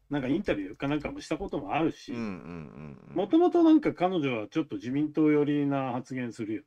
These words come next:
Speaker 1: ね。
Speaker 2: うん、まあ確かにね。
Speaker 1: うん、
Speaker 2: うん。
Speaker 1: で、まあ今回もそういう発言をしていて、で、だってもともとお前その、え、何？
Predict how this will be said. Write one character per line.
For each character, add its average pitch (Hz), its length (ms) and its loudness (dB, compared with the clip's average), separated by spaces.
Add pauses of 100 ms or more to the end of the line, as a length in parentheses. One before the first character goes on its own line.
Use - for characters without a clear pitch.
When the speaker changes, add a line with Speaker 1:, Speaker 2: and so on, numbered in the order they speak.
Speaker 1:
ね。 98 100 -14
Speaker 2:
う - 20 -8
ん、 98 520 -6
ま 101 120 2
あ 90 80 -2
確 110 240 -2
か 76 100 -6
に 65 100 -12
ね。 127 220 -2 (540)
Speaker 1:
う 139 60 -4
ん、 139 40 -2
Speaker 2:
う 127 400 -2
ん。 147 40 -8
Speaker 1:
で、 196 600 -2
ま 202 200 0
あ 160 80 2
今 175 260 0
回 127 160 -2
も 107 100 -8
そ 123 140 -8
う 123 80 -4
い 123 80 -2
う 110 60 -4
発 117 260 -6
言 127 380 -4
を 117 80 -6
し - 200 -20
て 147 340 0
い 147 120 -2 (180)
て、 160 720 -2 (840)
で、 160 120 4
だ 165 120 4
っ - 60 -14
て - 240 -12
も 113 300 -6
と 220 160 0
も 285 180 4
と 294 140 0
お 254 80 4
前 202 220 0
そ - 180 -12
の、 175 180 -2 (460)
え、 156 140 0
何？ 151 560 -2